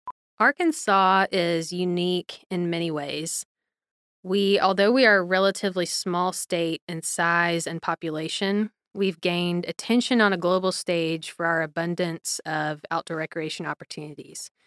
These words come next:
The geography of the state lends itself to a ver-, a diverse offering of activities. Um, Arkansas has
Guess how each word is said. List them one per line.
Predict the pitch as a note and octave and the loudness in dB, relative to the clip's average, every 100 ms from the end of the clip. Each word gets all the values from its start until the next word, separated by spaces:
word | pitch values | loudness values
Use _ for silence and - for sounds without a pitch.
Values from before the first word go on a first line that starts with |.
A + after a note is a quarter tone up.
| _ _ _ _ _ _ - | _ _ _ _ _ _ -2
The | F#3 | 0
geography | G3 G3+ A3 B3 A#3 G#3+ | 4 6 8 6 4 4
of | F#3 | 4
the | F3 | 2
state | - - F3+ F3+ - - - _ - | -2 0 2 2 0 -6 -16 _ -2
lends | G3 A3 A3 | 4 6 6
itself | - - G3 F#3+ - | 2 2 4 4 2
to | F#3+ | -2
a | E3+ | 0
ver-, | F3 F3 - | 0 -2 -2
a | F3+ | -4
diverse | F3+ F3+ G#3 B3+ - | 0 4 4 4 0
offering | F#3 D#3 - D3 D3+ A3+ - _ _ | 0 0 -2 -8 -6 -8 -10 _ _
of | E3 | -2
activities. | D3 - D#3 D3+ D3+ F#3+ - - _ _ _ _ _ D#3 | -2 -2 -8 -8 -6 -4 -6 -10 _ _ _ _ _ -6
Um, | D#3 D#3 D#3+ F#3+ | -4 -4 -2 0
Arkansas | G#3 G#3+ G3 | 2 4 4
has | F#3 F#3+ F#3 F#3 | 6 6 6 4